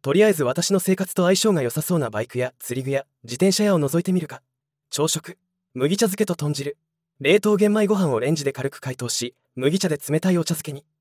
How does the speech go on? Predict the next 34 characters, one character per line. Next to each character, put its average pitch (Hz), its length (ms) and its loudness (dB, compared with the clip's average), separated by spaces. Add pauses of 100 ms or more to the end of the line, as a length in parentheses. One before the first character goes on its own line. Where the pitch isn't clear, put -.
こ 139 140 0
れ 175 80 6
は 185 120 6
暑 180 160 -2
く - 80 -12
て 143 100 -4
食 151 240 -2
欲 220 180 4
が 208 100 4
な 202 80 4
い 185 40 2
時 151 180 -6
で 135 60 0
も 107 100 -4
サ - 120 -6
ラ 165 80 0
サ 180 120 -4
ラ 151 60 -2
い 110 60 -6
け 98 100 -14
ま 98 80 -10
す。 - 220 -10 (220)
二 - 240 -10
日 214 80 2
酔 202 120 4
い 208 40 4
に 202 80 6
も 139 100 2
お 95 60 -4
す - 120 -10
す 156 80 -6
め 151 60 -2
で 143 80 -6
す。 - 220 -10